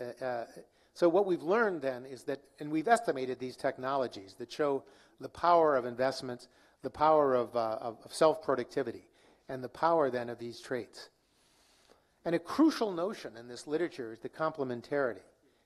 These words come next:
and that is that higher levels of, of the stock of theta, the more your level of the capability, the higher the productivity of investment at any point in time. And what we've also learned is that as you increase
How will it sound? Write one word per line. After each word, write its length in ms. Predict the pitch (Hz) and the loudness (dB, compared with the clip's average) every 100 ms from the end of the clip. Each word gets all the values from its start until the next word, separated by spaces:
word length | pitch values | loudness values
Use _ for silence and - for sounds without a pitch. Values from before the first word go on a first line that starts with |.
| _ | _
and 140 | 135 | -10
that 180 | 143 170 | -4 -2
is 260 | 165 151 - | -2 -4 -4
that 180 | 135 - | -12 -12
higher 400 | - 180 208 160 | -4 -2 -2 0
levels 560 | 151 156 117 - - - | 0 0 -2 -12 -18 -16
of, 140 | 120 - - - | -16 -16 -14 -12
of 100 | 123 | -12
the 60 | - | -12
stock 480 | - - 160 160 - | -14 0 2 2 -4
of 120 | 123 | -10
theta, 340 | - 143 123 - _ _ _ _ - | -6 -6 -6 -12 _ _ _ _ -14
the 100 | 120 | -8
more 340 | 135 175 190 | 0 4 4
your 140 | 160 | 2
level 360 | 127 143 156 131 | 2 2 2 -2
of 60 | 113 | -4
the 100 | 117 | -8
capability, 720 | 139 127 113 135 131 95 - _ _ _ _ | -6 -6 -4 -4 -4 -6 -16 _ _ _ _
the 100 | 131 | -8
higher 320 | 123 170 165 | 0 2 2
the 100 | 131 | 0
productivity 680 | - 139 127 - 147 131 113 | 0 0 0 0 0 0 -4
of 80 | 110 | -8
investment 540 | 110 123 123 - 98 | -6 -4 -4 -8 -14
at 60 | 107 | -14
any 160 | 110 | -14
point 240 | 104 117 101 | -12 -12 -12
in 60 | 104 | -16
time. 260 | - 110 95 - _ _ _ _ _ _ _ _ - | -14 -12 -12 -18 _ _ _ _ _ _ _ _ -14
And 140 | 135 | -4
what 120 | 156 | -2
we've 160 | 147 139 | 2 6
also 360 | 202 254 175 | 6 6 0
learned 380 | 143 131 127 127 | 0 -2 -4 -6
is 320 | 120 117 113 - _ _ _ _ _ | -8 -8 -10 -20 _ _ _ _ _
that 340 | 139 139 135 - _ 151 | -2 -2 -2 -6 _ -12
as 160 | 127 | -10
you 120 | 147 147 | -10 -10
increase 720 | 131 120 - 247 233 - - | -12 -14 -4 -2 -2 -6 -12